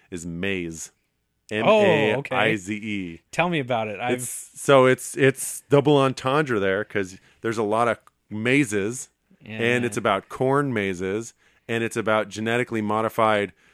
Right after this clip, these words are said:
Speaker 1: corn sentient beings.
Speaker 2: Uh-huh.
Speaker 1: And that's not a spoiler. Like, that comes in very early.
Speaker 2: <laughs>
Speaker 1: Uh,
Speaker 2: It's
Speaker 1: it's
Speaker 2: very much the trailer.
Speaker 1: it, <laughs> yeah, it's, it's selling you exactly what it is.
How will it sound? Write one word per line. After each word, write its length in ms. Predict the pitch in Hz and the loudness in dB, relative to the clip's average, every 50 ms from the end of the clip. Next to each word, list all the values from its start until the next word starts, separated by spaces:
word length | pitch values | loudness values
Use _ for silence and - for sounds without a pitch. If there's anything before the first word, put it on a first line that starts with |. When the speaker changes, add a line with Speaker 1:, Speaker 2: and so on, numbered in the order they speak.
| _ _ _ _ _ _ _ _ _ _ - | _ _ _ _ _ _ _ _ _ _ -12
Speaker 1:
corn 720 | - 123 123 127 127 123 123 120 117 113 110 98 90 - - | -4 0 0 2 2 2 0 -2 -4 -6 -8 -10 -12 -18 -14
sentient 680 | - - 131 127 123 - - 123 113 110 98 98 101 | -6 -4 -2 -2 -2 -2 -2 -2 -2 -2 -4 -6 -4
beings. 560 | 90 120 127 127 120 110 104 110 131 151 156 117 | -2 0 0 0 0 -2 -2 -2 -4 -4 -6 -6
Speaker 2:
Uh-huh. 260 | - 135 127 135 151 - - | -6 -8 -8 -8 -10 -8 -4
Speaker 1:
And 120 | 120 143 | 0 2
that's 180 | 170 170 - 175 | 2 2 2 4
not 160 | 175 180 170 | 4 4 4
a 60 | 151 | 4
spoiler. 480 | - - - 151 147 135 113 101 95 92 | 2 0 0 2 4 4 4 2 0 -2
Like, 160 | 95 98 90 | -4 -4 -4
that 120 | 107 117 | -4 -6
comes 260 | - - 151 143 123 131 | -4 -2 -4 -2 -2 -2
in 120 | 127 110 | -4 -4
very 460 | 95 98 113 123 123 123 117 110 101 | -4 -2 0 2 2 2 2 0 0
early. 580 | 101 113 113 113 110 104 98 95 92 92 160 139 - | 0 0 0 0 0 0 0 -2 -2 -2 -4 -4 -4
Speaker 2:
<laughs> 40 | - 143 - - 127 - _ _ _ _ _ _ - | -8 -10 -8 -10 -18 -18 _ _ _ _ _ _ -2
Speaker 1:
Uh, 400 | 113 117 120 113 110 110 107 107 110 | 0 2 4 4 4 2 2 0 -2
Speaker 2:
It's 100 | 131 139 | 0 0
Speaker 1:
it's 80 | 139 | 2
Speaker 2:
very 200 | 135 147 139 139 | 2 2 2 0
much 260 | 143 135 127 - - | -2 -4 -6 -6 -8
the 80 | - 113 | -14 -14
trailer. 420 | - - 127 101 98 107 101 95 - _ - | -12 -10 -10 -10 -10 -12 -14 -18 -18 _ 0
Speaker 1:
it, 240 | - 143 143 - - - - | 2 2 2 2 -2 -12 -6
<laughs> 80 | - - | 2 6
yeah, 320 | 165 185 180 143 113 104 | 6 8 8 8 6 4
it's, 300 | 117 127 131 135 - - - | 2 0 -2 -4 -6 -8 -2
it's 200 | 143 143 139 - | -2 -2 -2 -2
selling 420 | - - - 165 170 170 151 135 123 | -8 -2 0 2 2 2 2 0 0
you 140 | 120 117 110 | 0 0 -2
exactly 440 | 107 95 95 120 117 120 113 113 107 | -2 -2 0 2 2 2 2 0 -2
what 100 | 104 104 | 0 -2
it 120 | 101 98 | 0 0
is. 280 | 110 113 104 98 92 | 2 0 0 0 -2